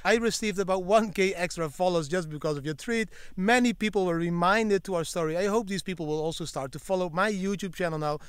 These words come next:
so they can see how we as a family live solely on crypto already for three years and how we do this and what we do to support this amazing industry of blockchain and crypto, guys. Because I'm very thankful, and to celebrate all these people now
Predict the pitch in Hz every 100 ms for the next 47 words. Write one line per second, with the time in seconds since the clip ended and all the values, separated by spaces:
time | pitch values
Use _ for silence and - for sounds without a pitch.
0 | - - 226 240 247 226 - 240 208 180
1 | - - 165 214 202 240 240 202 170 -
2 | 185 160 147 151 - 196 202 190 170 -
3 | 160 151 143 147 147 - 147 220 226 156
4 | 143 - - - - 143 110 160 170 165
5 | 151 160 143 147 - - - 156 147 214
6 | 254 196 185 170 127 202 170 131 - 147
7 | - 156 147 143 131 165 165 175 202 196
8 | 175 156 165 151 - 139 131 131 120 147
9 | - 135 123 123 135 147 131 120 113 120
10 | - - - 190 196 214 202 208 160 175
11 | 240 277 - 269 262 175 143 127 131 147
12 | 175 - 208 233 202 156 151 139 - 185
13 | 180 170 - 190 180 160 151 147 147